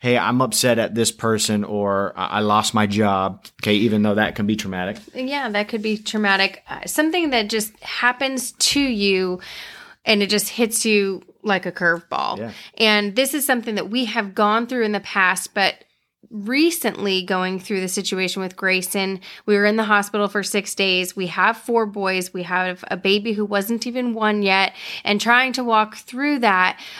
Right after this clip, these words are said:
Speaker 2: uh, we looked back afterwards, seeing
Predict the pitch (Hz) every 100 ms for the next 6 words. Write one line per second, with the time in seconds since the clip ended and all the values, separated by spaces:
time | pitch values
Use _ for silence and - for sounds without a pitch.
0 | - 208 202 226 226 247 330 - - 285
1 | 269 - - 233 226 269 233 208 202 -
2 | - 240 233 233 233 233